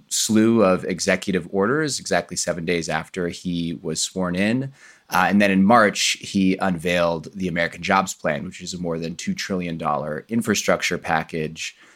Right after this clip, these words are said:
with about a trillion dollars, depending on how you count, going towards, uh, domestic climate action. We should add, although this is not gonna be a huge subject of our conversation, that in April, he hosted a climate leaders summit with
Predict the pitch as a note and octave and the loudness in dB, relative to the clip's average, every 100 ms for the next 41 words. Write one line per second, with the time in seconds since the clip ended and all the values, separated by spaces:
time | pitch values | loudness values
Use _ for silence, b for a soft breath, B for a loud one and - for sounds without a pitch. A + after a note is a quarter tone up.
0 | b - F#2+ E2+ - E2+ G2+ G#2+ G2 - | b -4 2 2 0 2 6 6 4 2
1 | G2+ F#2 E2+ E2 E2 E2 - E2+ E2 E2+ | 4 4 4 2 0 -6 -6 -4 -4 -4
2 | E2 D#2 - F2+ D#2 C2+ - - _ - | -4 -4 -4 -2 0 -2 -8 -14 _ -4
3 | E2 D#2 D#2+ F2 E2 D#2 D#2+ D#2+ - - | -4 -4 -6 -6 -4 -2 -2 -2 -2 -2
4 | - - D2+ D#2 - E2+ F2 - - G2+ | -2 -6 -4 -4 -4 -4 -4 -6 -2 2
5 | E2+ C#2+ - - - - B B B B2+ | 2 0 -2 -6 -8 -10 B B B 4
6 | A#2+ A2 A2 A#2 C#3 B2 G2 F#2+ F#2 F#2 | 6 6 4 6 6 8 8 6 4 0
7 | F2+ F2+ F2 F2+ E2+ F2 F2+ - F#2+ F#2 | 2 2 2 0 -2 0 0 0 0 0
8 | F2+ F2 F2 - F#2 E2+ - G#2 G#2+ C3+ | -2 0 -2 0 -2 0 0 2 2 4
9 | B2+ F#2+ E2+ D#2+ - C#3 C3+ G#2 F#2+ F2+ | 6 6 4 0 0 0 2 4 6 4
10 | F#2 E2+ G2+ F#2 - G2 F2 E2+ E2 E2 | 2 -2 0 0 2 0 0 0 -2 -4
11 | - F#2+ F#2+ E2+ F2 G#2 G2+ - - E2+ | 0 2 2 0 2 4 4 2 0 -2
12 | E2 D#2 F2 E2 E2 - | -2 -4 -4 -4 -4 -8